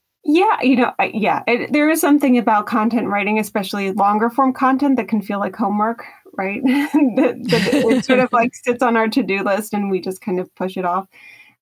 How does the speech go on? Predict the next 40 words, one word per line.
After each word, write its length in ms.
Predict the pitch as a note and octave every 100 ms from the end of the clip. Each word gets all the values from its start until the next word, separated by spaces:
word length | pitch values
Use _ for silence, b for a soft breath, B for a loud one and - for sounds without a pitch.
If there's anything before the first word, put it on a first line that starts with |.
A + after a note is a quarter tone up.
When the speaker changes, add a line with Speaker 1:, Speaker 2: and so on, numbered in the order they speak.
| -
Speaker 1:
As 160 | F#3
we 120 | G#3+
always 180 | A3 G3
say 100 | F#3+
in 80 | F#3
marketing, 440 | F3+ F3 F3+ F3+
right, 160 | F3+ F#3
there 100 | A3
are 60 | A3
people 420 | - D#4 D4+ A#3+
and 160 | A3
processes 540 | A3 G#3 G#3 G#3 G#3 G3+
and 120 | F#3
technologies. 720 | G3 F3+ F#3+ G3 - F3 F#3
And 160 | G3 G3
the 80 |
thing 220 | F#3 A#3+ A#3
that 160 | G3+ -
everyone 420 | F#3+ G#3+ G#3+ G3
loves 200 | F#3+ F#3+
to 100 | A#3
do 220 | F3+ F#3
is, 120 | F#3 F#3
like, 180 | F3
start 320 | F#3 - G3 F#3+
with 120 | F#3+
the 80 | G3
technology 680 | A3+ F#3+ F#3 G3 A#3+ D4
and 120 | A#3 F#3+
hope 300 | F#3 G#3 -
that 140 | F3
it 180 | E3 -
will 120 | F3+
solve 380 | - - - B3
for 100 | F#3
the 160 | -
other 260 | - - -
problems. 640 | - - D3 A2 G#2+ A#2 - B B B B -
Um, 320 | G3 F#3 F3
so 420 | - F#3+ F3+ -